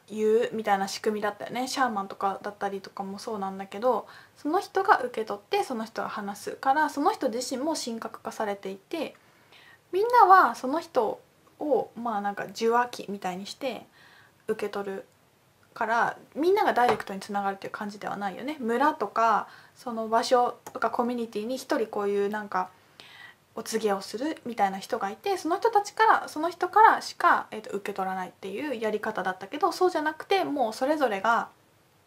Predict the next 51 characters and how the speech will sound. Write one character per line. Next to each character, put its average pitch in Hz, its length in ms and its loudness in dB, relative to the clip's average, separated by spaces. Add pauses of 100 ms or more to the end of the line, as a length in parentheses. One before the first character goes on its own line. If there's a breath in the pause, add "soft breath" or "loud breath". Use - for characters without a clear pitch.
(1500 loud breath)
自 240 160 -4
分 370 200 6
で 330 120 8
受 254 80 8
け 247 140 4
取 233 140 -4
っ - 40 -20
て 214 120 0
い 208 40 -4
く 214 140 -6
時 202 140 -4
代 196 220 -4
に 208 120 -8
な 202 140 -2
っ 202 60 -6
て - 300 -12
く - 140 -6
る 190 80 -8
と 185 120 -8
思 190 220 -8
い 190 40 -14
ま 190 200 -10
す。 - 80 -20
だ 294 80 0
か 285 140 0
ら 240 100 6
私 311 360 0
が 330 280 8 (240)
ク 320 120 0
ラ - 100 4
ス - 80 -6
を 202 80 0
や 196 100 -2
っ 196 60 -10
て 202 320 -6
い 214 100 -18
た 214 160 -4
り 202 80 -8
と 196 140 -12
か、 190 340 -2 (140)
リ 226 120 -6
ー - 20 -6
デ 226 80 -6
ィ 226 40 -6
ン 220 40 -6
グ 226 100 -6
し - 40 -14
て 233 140 -4
る 226 160 -4 (520)
こ 233 120 -10
と 240 380 -4